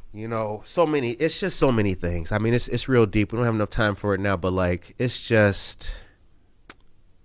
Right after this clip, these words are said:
you know, when I think back about all of the things, all of the times, the places and the moments, it was, it was just, it was a great life and a great experience. You know what I'm saying? It's like, I, I,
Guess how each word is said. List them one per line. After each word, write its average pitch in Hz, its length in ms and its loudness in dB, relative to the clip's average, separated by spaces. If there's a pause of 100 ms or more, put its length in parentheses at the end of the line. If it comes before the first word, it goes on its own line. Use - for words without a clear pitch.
(360)
you 101 140 -4
know, 87 220 -2
when 90 160 -4
I 98 80 2
think 135 460 -2 (180)
back 95 480 -2
about 85 400 -6
all 120 340 4
of 90 100 -2
the 80 100 -10
things, 85 840 -6 (120)
all 117 300 0
of 98 140 -4
the - 100 -6
times, 110 680 -4
the - 80 -10
places 104 520 -4
and 85 120 -8
the 78 60 -8
moments, 90 600 -6
it 87 100 -6
was, 87 320 -8 (840)
it 98 100 -2
was 92 240 -2
just, - 580 -6 (100)
it 95 60 -4
was 95 140 -4
a 92 100 -2
great 95 280 0
life 98 300 -2
and 85 80 -8
a 85 60 -6
great 90 260 -6
experience. - 680 -12
You 90 80 -8
know 90 60 -8
what 87 100 -6
I'm 87 100 -10
saying? 87 320 -8
It's - 160 -16
like, 82 200 -8
I, 98 120 -2 (100)
I, 92 300 -4